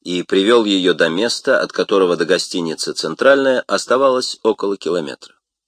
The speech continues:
Я вовсе не намеревался ехать туда, но, желая поскорее отвязаться от слежки,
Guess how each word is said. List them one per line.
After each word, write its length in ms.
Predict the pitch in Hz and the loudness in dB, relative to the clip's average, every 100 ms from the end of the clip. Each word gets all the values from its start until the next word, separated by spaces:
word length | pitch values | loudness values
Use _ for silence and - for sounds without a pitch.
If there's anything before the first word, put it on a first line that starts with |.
| _ _ _ _ | _ _ _ _
Я 300 | - 143 120 | -8 0 2
вовсе 340 | 123 151 - 143 | 4 0 0 -4
не 160 | 143 | -2
намеревался 640 | 143 139 143 135 110 85 78 | 0 2 4 6 4 2 -4
ехать 360 | 78 76 67 _ | -4 -6 -8 _
туда, 340 | - 67 60 - _ _ _ _ | -12 -10 -10 -12 _ _ _ _
но, 160 | - 87 | -4 -2
желая 400 | 87 104 120 117 | 2 4 6 6
поскорее 540 | - 101 - 110 107 | 2 -4 -2 0 2
отвязаться 720 | - 98 - 98 90 80 - 76 | 0 -4 -4 -2 2 0 0 -4
от 100 | 73 | -4
слежки, 540 | - 160 156 - - | -2 -2 -2 -4 -10